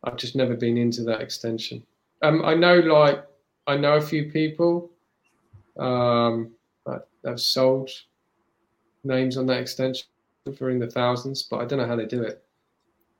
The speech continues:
I don't know how they do it. And then there's one per-, person on Name Pros that's always posting <laughs> that he's selling them, so he sold them at three grand, but I just haven't got a clue how he <laughs> does it.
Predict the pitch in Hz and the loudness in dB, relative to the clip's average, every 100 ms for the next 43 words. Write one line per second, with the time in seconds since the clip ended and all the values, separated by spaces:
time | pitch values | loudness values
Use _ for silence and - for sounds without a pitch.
0 | - 120 - - 123 123 117 120 113 113 | -10 -8 -6 -4 -2 -2 -2 -4 -4 -4
1 | 117 113 - 131 131 131 131 123 139 139 | -4 -4 -6 -2 0 2 2 0 2 2
2 | 135 131 123 123 - 131 127 127 120 127 | 2 0 0 -2 -4 -4 -2 -4 -2 0
3 | 131 127 120 113 113 127 135 127 120 - | 0 0 -2 -4 -6 -8 -4 -2 -2 -4
4 | 120 120 - 180 151 143 139 127 156 143 | -4 -2 2 2 4 2 2 0 2 4
5 | 143 127 123 - _ _ _ _ - 151 | 4 2 -2 -8 _ _ _ _ -8 -4
6 | - - 147 139 127 131 123 123 - 135 | -4 0 2 4 4 2 0 0 0 0
7 | 127 143 139 113 110 - - 135 - - | 2 2 4 0 -4 -6 0 0 0 -8
8 | _ _ - _ _ - - 131 - - | _ _ -20 _ _ -12 -6 -4 -4 -6
9 | - 151 143 135 135 131 - 160 127 - | 0 0 0 -2 -4 -2 2 4 4 0
10 | - _ _ _ - 131 131 131 170 175 | -10 _ _ _ -4 2 4 6 6 6
11 | 127 180 - - | 4 4 2 -4